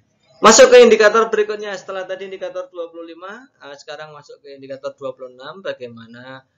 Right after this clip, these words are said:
eh, indikatornya, bunyinya seperti apa. Nanti teman-teman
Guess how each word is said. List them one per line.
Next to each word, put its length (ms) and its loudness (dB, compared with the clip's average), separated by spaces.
eh, 320 -20
indikatornya, 720 -18
bunyinya 320 -16
seperti 400 -18
apa. 240 -16
Nanti 240 -10
teman-teman 400 -12